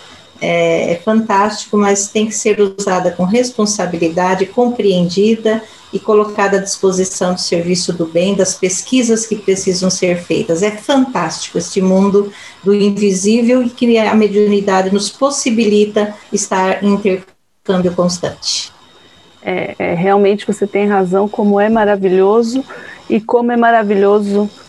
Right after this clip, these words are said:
Speaker 2: o trabalho de Kardec, né? Com isso aí a gente vê realmente que foi um trabalho executado de maneira ímpar. E assim a gente tá chegando ao final do nosso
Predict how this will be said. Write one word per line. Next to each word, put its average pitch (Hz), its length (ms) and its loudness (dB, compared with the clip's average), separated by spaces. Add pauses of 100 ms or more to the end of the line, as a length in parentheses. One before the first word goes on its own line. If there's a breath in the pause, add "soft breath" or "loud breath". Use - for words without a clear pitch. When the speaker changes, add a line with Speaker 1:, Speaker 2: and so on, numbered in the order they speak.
(100)
Speaker 2:
o 196 120 0
trabalho 190 440 0
de 190 100 -8
Kardec, 175 600 -2
né? 180 260 0
Com 185 320 0
isso 170 240 0
aí 180 140 2
a 190 80 2
gente 196 420 0
vê 180 380 2
realmente 190 880 0 (400 loud breath)
que - 140 -4
foi 185 260 0
um 185 60 0
trabalho 180 460 0
executado 185 920 0
de 180 160 -4
maneira 190 500 2 (140)
ímpar. 160 540 -2 (560 loud breath)
E 214 100 0
assim 220 360 0
a 226 60 2
gente 220 240 0
tá 233 120 0
chegando 240 380 2
ao 254 60 2
final 262 420 2
do 190 240 2
nosso 190 640 0